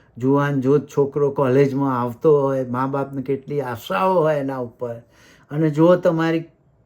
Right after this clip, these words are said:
ગંદી વિચારધારાના લીધે એક છોકરાએ જીવ ખોયો. આવા તો કેટલાય લોકો જીવ ખોવે છે. પણ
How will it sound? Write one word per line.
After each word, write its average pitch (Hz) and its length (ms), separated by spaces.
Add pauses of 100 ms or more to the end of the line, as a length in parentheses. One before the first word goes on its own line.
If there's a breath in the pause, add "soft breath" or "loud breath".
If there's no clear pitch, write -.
(340)
ગંદી 233 600
વિચારધારાના 151 1080
લીધે 143 760 (760 soft breath)
એક 147 280
છોકરાએ 143 420
જીવ 123 300
ખોયો. 110 340
આવા 151 200
તો 220 100
કેટલાય 208 420
લોકો 233 260
જીવ 214 220
ખોવે 190 400
છે. - 180 (1500 soft breath)
પણ 214 600